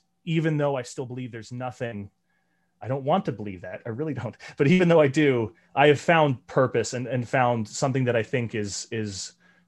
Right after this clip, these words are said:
um, you know, worth, worth at least looking into. Um, and so that it's, there, there definitely is a difference, um, but both,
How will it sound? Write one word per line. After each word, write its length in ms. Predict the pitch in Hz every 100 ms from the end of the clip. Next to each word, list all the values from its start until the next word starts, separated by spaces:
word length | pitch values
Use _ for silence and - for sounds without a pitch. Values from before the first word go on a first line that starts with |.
| -
um, 480 | 110 98 92 90 87 _ _ _ - -
you 120 | 127
know, 140 | 104 98
worth, 480 | 107 117 127 -
worth 260 | 131 151 147
at 60 | 131
least 220 | 127 -
looking 400 | 113 113 120 110
into. 420 | 104 104 101 95 _ _ -
Um, 360 | 98 92 92 _ _ _ _ _ _ _ _ _
and 220 | - 110 104
so 140 | 123
that 180 | 135 135
it's, 320 | 156 147 -
there, 240 | 131 165
there 140 | 156 156
definitely 320 | 175 165 151
is 120 | 135
a 40 | 117
difference, 540 | 117 - 104 98 - -
um, 380 | 104 98 92 95
but 140 | 104
both, 400 | 127 117 - _